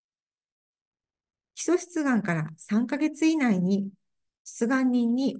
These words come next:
保全審査対象である旨が通知されます。この場合、審査対象であることを権利化支援様式一にて、申請の際にご記入の上、申告なさってください。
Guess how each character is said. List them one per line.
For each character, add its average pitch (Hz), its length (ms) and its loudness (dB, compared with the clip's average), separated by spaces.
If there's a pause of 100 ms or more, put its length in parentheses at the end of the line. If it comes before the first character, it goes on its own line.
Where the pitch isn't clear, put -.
保 220 80 0
全 233 240 2
審 254 240 0
査 196 120 -2
対 208 240 0
象 208 220 0
で 220 80 2
あ 240 80 -2
る 226 120 0
旨 208 200 -2
が 226 140 -2
通 185 200 -6
知 - 100 -12
さ 175 200 -6
れ 175 80 -2
ま 165 220 -2
す。 - 200 -12 (1040)
こ 254 80 -2
の 285 120 0
場 277 200 2
合、 262 40 0 (280)
審 302 300 -10
査 226 140 -6
対 214 260 -6
象 269 240 -6
で 277 80 -6
あ 285 80 -4
る 294 140 -8
こ 226 140 -8
と 185 160 -6
を 175 240 -6 (300)
権 226 140 -2
利 220 120 -4
化 240 140 -6
支 247 180 -6
援 202 180 -4 (100)
様 196 200 -4
式 240 280 -8
一 254 220 -8
に 269 160 -6
て、 175 220 -6 (840)
申 220 200 0
請 220 240 0
の 208 200 -2
際 269 240 -4
に 185 220 -2
ご 185 120 -8
記 196 140 -6
入 202 140 2
の 196 180 -2
上、 220 200 -2
申 208 240 -4
告 220 200 -4
な 226 140 -2
さ 277 120 -4
っ 277 40 -14
て 254 100 -6
く 208 120 -8
だ 175 100 -6
さ 170 220 -6
い。 156 100 -6